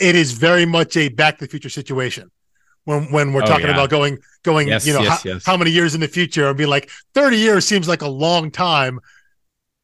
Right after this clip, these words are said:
Speaker 1: but it really isn't in the grand scheme of things. Not that far. But
Speaker 2: My
Speaker 1: but
Speaker 2: shoes
Speaker 1: a-,
Speaker 2: still do not tie themselves.
Speaker 1: at the same time, though, I, I, I,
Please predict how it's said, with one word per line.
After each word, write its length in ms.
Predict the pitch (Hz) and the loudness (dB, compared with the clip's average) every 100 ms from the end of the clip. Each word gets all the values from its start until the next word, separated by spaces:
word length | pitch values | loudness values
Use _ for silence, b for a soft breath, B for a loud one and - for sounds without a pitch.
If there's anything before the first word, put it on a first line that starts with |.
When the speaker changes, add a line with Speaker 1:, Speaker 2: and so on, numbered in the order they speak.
| _ _ _ _ _ _ _ _ - | _ _ _ _ _ _ _ _ -8
Speaker 1:
but 160 | 156 | -2
it 120 | 170 139 | 0 0
really 260 | 185 160 | 0 0
isn't 280 | 165 190 196 _ | -2 -2 -4 _
in 100 | 160 | -6
the 100 | 151 | -4
grand 240 | 143 160 160 | 0 0 0
scheme 220 | - 160 | -4 -6
of 60 | 135 | -4
things. 300 | 139 123 170 | -6 -6 -4
Not 320 | 151 151 - | 0 0 0
that 160 | 135 - | -4 -2
far. 360 | 143 110 92 b b - | -6 -8 -10 b b -4
But 140 | 247 | -2
Speaker 2:
My 80 | 123 | 2
Speaker 1:
but 80 | 151 | 2
Speaker 2:
shoes 340 | - 190 175 139 247 | 4 4 4 2 -4
Speaker 1:
a-, 60 | |
Speaker 2:
still 260 | - 160 143 | -2 0 2
do 120 | 135 | 2
not 220 | 123 104 | 0 -2
tie 140 | 107 98 | -4 -6
themselves. 540 | 90 - 87 85 - - - | -8 -6 -8 -8 -14 -16 -4
Speaker 1:
at 160 | 262 - | -4 -2
the 80 | |
same 280 | - 285 285 | -2 -2 -2
time, 300 | - 302 294 | -2 -2 0
though, 180 | 180 156 | 0 0
I, 180 | 185 190 | 0 -4
I, 140 | 180 190 | -4 -2
I, 200 | 185 175 | -2 -2